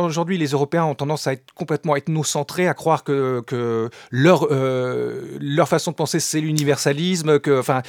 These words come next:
qu'il faut l'imposer à tout le monde. Donc ça se développe vraiment à partir du seizième siècle. Et à côté de ça, il y a toute cette économie de plantation qui se met en place et effectivement qui va permettre à l'Europe, euh, enfin, euh,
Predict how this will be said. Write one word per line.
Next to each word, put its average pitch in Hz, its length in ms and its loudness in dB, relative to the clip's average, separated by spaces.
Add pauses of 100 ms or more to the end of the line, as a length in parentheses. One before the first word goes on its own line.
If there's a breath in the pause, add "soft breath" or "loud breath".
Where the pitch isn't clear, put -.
(160 loud breath)
qu'il 180 120 -4
faut 185 120 4
l'imposer 151 440 0
à 135 60 2
tout - 120 -10
le 131 60 -4
monde. 175 160 2
Donc 143 140 -6
ça 147 100 2
se - 120 -2
développe 143 360 0
vraiment 151 240 2
à 165 40 2
partir 160 300 -2
du 151 100 -4
seizième 135 380 -4
siècle. - 380 -6 (580 loud breath)
Et 208 260 4
à 156 80 2
côté 143 280 -4
de - 40 -4
ça, 175 480 2
il 165 160 -6
y 143 100 2
a 143 60 2
toute - 220 -10
cette 147 220 -2
économie 139 420 -2
de 117 60 -12
plantation 135 440 -2
qui 147 120 -10
se - 100 -8
met 131 60 -2
en 104 100 -4
place 135 560 -4 (400 loud breath)
et 107 140 -4
effectivement 123 560 -2
qui 135 340 -10
va 120 160 2
permettre 120 420 0
à 110 60 0
l'Europe, 110 380 -2
euh, 95 440 -4
enfin, 92 380 -6
euh, 87 160 -12